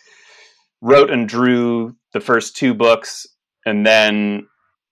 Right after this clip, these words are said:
wrote the script and then made the last, the, the, the third and fourth book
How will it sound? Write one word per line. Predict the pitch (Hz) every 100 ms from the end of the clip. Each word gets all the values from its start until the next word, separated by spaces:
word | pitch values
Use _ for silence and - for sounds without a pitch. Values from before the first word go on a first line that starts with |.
| _ _ _ _ -
wrote | 104 117 110
the | 113 101 98 104
script | - - - 135 107 - - - _ _ _ _ _ 110
and | 104
then | 107 107 101 98 - _ _ _ _
made | 117 110 104
the | 101
last, | 98 98 95 - _ -
the, | 101
the, | 92 95 110
the | 101 95
third | - 101
and | 95 90
fourth | 98 92 -
book | 92 87